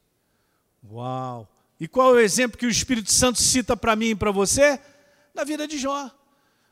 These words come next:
Praticamente o livro inteiro de Jó sobre uma situação que acontece com ele de perdas em cima de perdas. Não é verdade? E ele ainda fica lá gravemente doente. E olha o que que o Espírito Santo tá trazendo.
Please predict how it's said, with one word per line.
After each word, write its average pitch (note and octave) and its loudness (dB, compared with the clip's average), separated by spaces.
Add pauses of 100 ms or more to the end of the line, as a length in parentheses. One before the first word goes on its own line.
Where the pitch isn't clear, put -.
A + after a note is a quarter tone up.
(880)
Praticamente B3+ -4
o A#3+ -6
livro B3+ -4
inteiro A#3 -4
de F3 -10
Jó G3+ 0
sobre A3 -2
uma A3 0
situação G#3+ -2
que A#3 -6
acontece G3 -2
com F3 -6
ele G#3 2
de F#3+ -8
perdas F#3+ -4
em F3+ -6
cima E3 -4
de D3 -14
perdas. A2+ -12 (600)
Não C3+ -8
é - -6
verdade? C#3 -8 (420)
E D#3 -4
ele F#3 -4
ainda F3+ -2
fica F#3+ -6
lá D#3 -4
gravemente D#3+ -4
doente. B2+ -12 (1200)
E C#3 -10
olha G3+ -4
o G3 -14
que G3+ -8
que E3 -12
o - -8
Espírito F3 -8
Santo D#3+ -6
tá D3+ -6
trazendo. B2+ -8